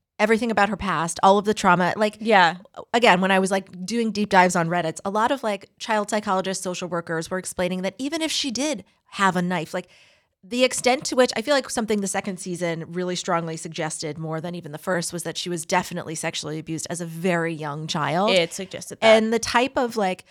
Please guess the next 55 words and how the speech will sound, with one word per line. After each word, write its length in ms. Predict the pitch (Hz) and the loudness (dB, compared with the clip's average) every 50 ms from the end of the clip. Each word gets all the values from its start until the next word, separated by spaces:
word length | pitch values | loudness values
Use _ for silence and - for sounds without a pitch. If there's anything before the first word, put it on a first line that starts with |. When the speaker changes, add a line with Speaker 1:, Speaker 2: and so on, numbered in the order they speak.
| _ - - | _ -10 -4
Speaker 1:
the 80 | - 220 | -4 -2
type 240 | - - 233 254 240 | 0 2 2 2 2
of 100 | 175 175 | 0 0
trauma 300 | - 226 190 185 185 190 | 4 6 6 6 6 6
that 120 | 185 170 | 4 2
results 300 | 170 180 165 170 170 - | 2 2 -2 -2 -4 -6
from 100 | - 208 220 | -8 -8 -6
that 100 | 220 202 | -4 -4
and 100 | 202 190 | -2 -2
the 60 | 185 | -4
degree 260 | 170 170 - - 175 170 | -4 -6 -6 -6 -6 -6
to 100 | - 175 | -4 -6
which 180 | 175 160 - - | -6 -6 -6 -6
kids 180 | - 175 165 170 | -6 -6 -4 -2
act 240 | - 160 165 - - - | 0 -2 -2 -2 -4 -2
out, 300 | - 147 170 208 226 - | 0 2 2 2 2 0
like, 200 | 185 185 185 - - | -2 -6 -6 -4 -2
Speaker 2:
Mm-hmm. 360 | 226 226 220 220 214 208 208 | 0 0 2 2 2 2 2
Speaker 1:
has 160 | 208 262 247 | 0 0 0
gone 320 | - 254 240 240 233 233 - _ _ _ | 0 0 0 0 0 -2 -6 _ _ _
even 420 | - 226 262 247 294 277 269 254 208 _ _ - | -10 -8 -6 -4 -4 -4 -4 -8 -14 _ _ -20
farther. 760 | - - - 214 196 180 190 208 202 262 285 311 339 381 - _ _ - - | -12 -6 -2 0 2 2 2 2 0 0 0 0 0 0 -4 _ _ -18 -8
So 100 | - - - | -2 0 2
it 120 | - 269 277 | 4 6 6
almost 220 | 294 294 403 - | 6 4 4 -4
seems 140 | - 415 415 | -4 -2 -2
like 120 | 403 381 - | -2 0 0
they're 80 | 262 | 2
Speaker 2:
Yeah. 100 | - 190 | 4 4
Speaker 1:
trying 120 | - 240 220 | 4 4 2
to 60 | 226 | 0
set 180 | - 240 214 208 | 0 0 0 0
it 80 | 208 190 | 0 0
up 160 | 202 202 - | 0 0 0
like, 220 | 196 190 185 - _ _ _ _ _ _ _ _ _ _ - | -2 -4 -4 -6 _ _ _ _ _ _ _ _ _ _ -4
like 180 | 220 226 208 | -2 -2 2
a 60 | 202 | 2
long-term, 680 | 208 202 196 190 185 196 202 214 208 - 247 220 220 208 | 2 4 4 6 6 6 4 2 0 0 2 2 2 2
like, 180 | 185 180 185 - | 0 -2 -2 -4
T 220 | - - 240 220 | -6 -4 -2 0
L 140 | 202 196 196 | 2 2 0
C 340 | 190 - - 202 202 202 196 | 0 -4 -6 -4 -4 -4 -2
type 320 | - 226 185 180 175 - | -2 -2 -2 -2 -2 -2
family 280 | - 202 190 185 185 190 | -2 0 0 0 0 -2
thing 200 | - 202 196 190 | -2 -2 0 2
where 80 | 180 | 0
it's 100 | 180 180 | 2 2
Speaker 2:
Oh, 40 | 190 | 4
Speaker 1:
like, 100 | 196 196 | 4 4
now, 300 | 180 185 214 254 277 294 | 6 8 8 8 8 6
Speaker 2:
God. 100 | 277 262 | 4 2
Speaker 1:
now 240 | 262 262 269 285 285 | 4 4 6 6 6
we're 100 | 285 285 | 6 4
in 200 | 254 247 240 233 | 4 2 0 0
the, 140 | 233 220 | 0 -2